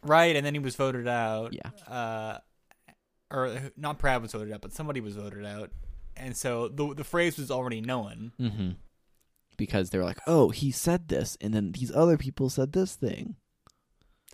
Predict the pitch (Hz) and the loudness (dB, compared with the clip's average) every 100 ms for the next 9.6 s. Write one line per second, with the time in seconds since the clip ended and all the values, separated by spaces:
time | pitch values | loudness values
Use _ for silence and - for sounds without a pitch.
0 | _ _ _ _ _ - - - - - | _ _ _ _ _ -12 -12 -16 -12 0
1 | 151 - 165 165 170 165 165 214 196 - | 0 0 -4 -2 0 2 4 6 4 2
2 | 143 131 101 101 - 107 110 - - - | 4 4 2 -2 -4 -6 -6 -12 -20 -20
3 | - - 160 165 165 175 170 151 147 135 | -20 -6 -6 -2 -2 -2 -2 -2 -4 -6
4 | - 135 127 123 123 123 - 151 143 127 | -2 0 0 -2 -6 -6 -6 -8 -6 -6
5 | 147 147 143 131 139 160 180 - - - | -4 -4 0 0 0 -2 -8 -12 -20 -20
6 | - - 135 143 170 160 135 135 - 143 | -18 0 2 4 2 2 0 -2 0 2
7 | 135 135 123 117 - - 135 165 - 165 | 4 4 2 0 -6 0 2 2 4 4
8 | 117 - 113 - 85 107 101 98 98 98 | 4 -2 -6 -8 -10 -8 -6 -6 -8 -10
9 | - 107 107 107 104 101 | -8 -8 -6 -4 -4 -6